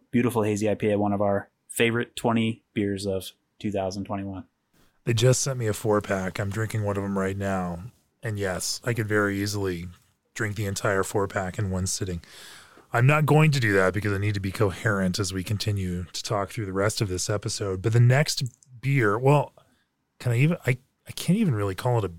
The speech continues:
Speaker 2: beer, Joe.
Speaker 1: It's not a
Speaker 2: The
Speaker 1: beer.
Speaker 2: next,
Speaker 1: It's not a beer.
Speaker 2: the next,
Speaker 1: And yet here it
Speaker 2: the
Speaker 1: is.
Speaker 2: next f-,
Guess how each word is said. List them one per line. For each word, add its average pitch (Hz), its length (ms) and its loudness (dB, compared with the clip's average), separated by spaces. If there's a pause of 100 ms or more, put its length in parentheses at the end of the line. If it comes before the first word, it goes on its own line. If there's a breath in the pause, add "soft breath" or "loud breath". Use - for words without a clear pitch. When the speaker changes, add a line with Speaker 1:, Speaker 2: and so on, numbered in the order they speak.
(220)
Speaker 2:
beer, 117 540 -2
Joe. 87 560 -6
Speaker 1:
It's 131 180 0
not 127 200 6
a - 20 2
Speaker 2:
The 127 160 6
Speaker 1:
beer. 117 100 8
Speaker 2:
next, - 380 -4
Speaker 1:
It's - 100 -6
not 143 160 4
a 156 40 0
beer. 156 420 -2
Speaker 2:
the 113 80 0
next, 135 300 4
Speaker 1:
And 117 100 2
yet 127 100 4
here 139 180 4
it 131 40 2
Speaker 2:
the 135 80 6
Speaker 1:
is. 131 100 8
Speaker 2:
next - 260 2
f-, - 220 -8